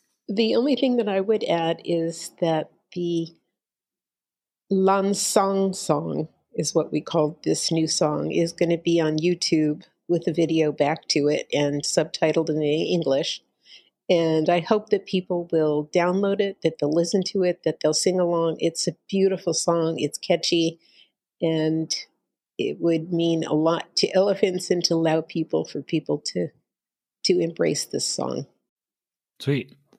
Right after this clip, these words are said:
Speaker 1: Yeah.
Speaker 2: We'll definitely post it as well on Animalia.
Speaker 1: Oh, I love it. I, I love it. I'll definitely send you the link as soon as it's up, James.
Speaker 2: Thank you so much for taking the time. Thank you for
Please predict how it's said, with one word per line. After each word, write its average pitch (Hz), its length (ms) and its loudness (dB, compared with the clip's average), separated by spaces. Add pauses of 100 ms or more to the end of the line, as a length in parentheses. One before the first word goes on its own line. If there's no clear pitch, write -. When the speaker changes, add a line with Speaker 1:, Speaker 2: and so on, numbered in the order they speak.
(260)
Speaker 1:
Yeah. 214 260 2
Speaker 2:
We'll - 80 4
definitely 120 260 0
post 123 300 2
it 123 60 2
as 110 120 0
well 120 140 0
on 113 160 -4
Animalia. 107 520 -8 (540)
Speaker 1:
Oh, 277 180 2
I 240 140 4
love 220 400 2
it. 151 220 0
I, 175 260 0
I 185 60 2
love 180 260 2
it. 156 140 2
I'll 156 120 2
definitely 180 380 0
send 175 300 0
you 170 80 -4
the 175 120 0
link 165 280 0
as 151 100 -4
soon 165 180 0
as 165 160 -2
it's 156 180 -2
up, 151 200 0
James. 139 460 -2
Speaker 2:
Thank - 180 -20
you - 60 0
so 123 140 2
much 117 280 2
for 113 280 2
taking 107 260 -2
the 107 60 0
time. 107 520 2
Thank 107 220 0
you 110 100 0
for 107 520 0